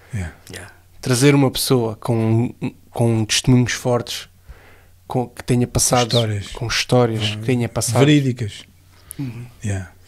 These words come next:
Speaker 3: e que é um filho do trovão.
Speaker 1: Yeah.
Speaker 3: É isso
Speaker 1: Glória a
Speaker 3: mesmo.
Speaker 1: Deus por isso.
Speaker 3: E era, é, é, é incrível, é incrível, a sério. Eu estou a ouvir as histórias e não, não me identifico porque eu não, não passei, não passei por isso,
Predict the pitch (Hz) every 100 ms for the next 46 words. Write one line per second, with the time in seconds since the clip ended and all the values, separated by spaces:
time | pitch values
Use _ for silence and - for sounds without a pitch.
0 | - 127 107 - - - 135 131 110 -
1 | 139 127 120 113 120 104 98 - - -
2 | 101 101 95 101 127 123 123 110 113 104
3 | 110 104 120 110 101 - - - - -
4 | - 135 117 113 107 113 - 113 107 101
5 | 107 - - - - - - - - 127
6 | 120 127 123 131 123 120 110 110 117 110
7 | 110 107 113 113 104 117 113 120 117 -
8 | 120 120 120 - - - - - - -
9 | - 127 120 117 113 107 113 - - -
10 | 135 131 131 131 135 127 123 120 135 131
11 | 127 117 117 110 104 101 113 113 113 -
12 | 113 107 131 120 131 - 117 120 120 123
13 | -